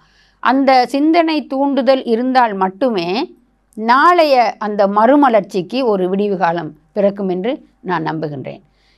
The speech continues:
இதற்கு சில தடைகள் உள்ளன, அதையும் நான் இந்த இடத்தில் குறிப்பிட வேண்டும். அஹ், தொழிற்சங்கத்தில் உள்ள தலைவர்கள்,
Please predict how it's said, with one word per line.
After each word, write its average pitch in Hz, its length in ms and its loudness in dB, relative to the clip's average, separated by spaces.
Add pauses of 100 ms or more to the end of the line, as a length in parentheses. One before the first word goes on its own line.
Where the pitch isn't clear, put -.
(160)
இதற்கு 359 480 0
சில 330 220 0 (180)
தடைகள் 294 460 0
உள்ளன, 151 400 -6
அதையும் 269 320 0
நான் 196 220 -2
இந்த 185 240 -6
இடத்தில் 180 280 -6
குறிப்பிட 165 380 -6
வேண்டும். 131 360 -10 (800)
அஹ், 160 380 -8
தொழிற்சங்கத்தில் 302 1300 2
உள்ள 233 280 2
தலைவர்கள், 285 680 0